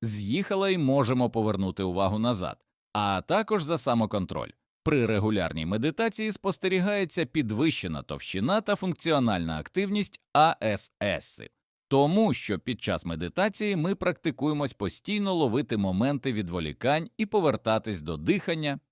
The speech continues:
тіла чи об'єкта практики. Інсула, інсулярна кора, відповідає за інтероцептивну чутливість. Це усвідомлення внутрішніх тілесних сигналів.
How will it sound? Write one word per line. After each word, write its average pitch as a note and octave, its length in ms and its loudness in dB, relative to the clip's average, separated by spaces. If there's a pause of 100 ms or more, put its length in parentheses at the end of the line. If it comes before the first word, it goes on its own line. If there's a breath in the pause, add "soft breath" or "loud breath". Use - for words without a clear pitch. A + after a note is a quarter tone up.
тіла E3 440 2 (140)
чи - 160 0
об'єкта F2 460 0
практики. A#1+ 560 -8 (380)
Інсула, A#2 680 0 (280)
інсулярна C3+ 960 2
кора, C3 680 4 (440)
відповідає G2+ 680 0
за D3 300 0 (180)
інтероцептивну G3 1000 0
чутливість. F#2+ 800 -4 (180)
Це C3+ 160 0
усвідомлення D#3 720 0
внутрішніх A2+ 600 -4
тілесних D#2+ 520 -4
сигналів. F2 540 -4